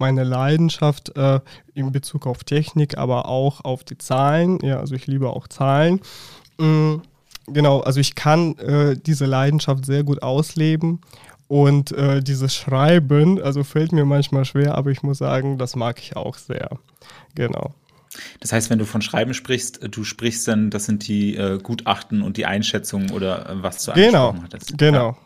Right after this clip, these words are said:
Speaker 1: genau. Also alle rechtliche Bewertungen, weil alles, was wir schriftlich abgeben, ist natürlich schriftlich abgegeben und dafür haften wir auch. Und dementsprechend muss, muss man da wirklich auf jedes, äh, Komma achten. Also das finde ich auch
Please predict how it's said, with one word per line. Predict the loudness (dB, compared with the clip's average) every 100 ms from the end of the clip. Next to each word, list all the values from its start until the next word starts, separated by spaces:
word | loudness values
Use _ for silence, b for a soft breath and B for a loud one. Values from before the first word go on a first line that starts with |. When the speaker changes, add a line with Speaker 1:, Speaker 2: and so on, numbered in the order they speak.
| -12
Speaker 1:
genau. | -8 -8 -10 -8
Also | -4 -4
alle | -2 0 2
rechtliche | 0 -2 -4 -2
Bewertungen, | -2 0 0 0 0 0 0
weil | 0 0
alles, | 0 0 0
was | 0 -2
wir | -4
schriftlich | 0 0 0 0
abgeben, | 0 -2 -2 -2 -2
ist | -6 -6
natürlich | -6 -6 -10 -8
schriftlich | -10 -8 -8 -4
abgegeben | -4 -4 -4 -2 -2 -4
und | -6
dafür | -6 -8 -2
haften | 0 0 0 2
wir | 2
auch. | 2 2 0 -4 B B B B
Und | 0 2
dementsprechend | 2 0 -2 -4 -2 -2
muss, | -2 -2 -6 -10
muss | -6 -4 -2
man | -4
da | -4 -6
wirklich | -6 -6 -6
auf | -8 -6
jedes, | -6 -4 -4 -6 -8 -8
äh, | -8 -6
Komma | -6 -4 -4
achten. | -4 -6 -4 -4 -2
Also | -2
das | -4 -4
finde | -4 -6
ich | -6
auch | -8 -10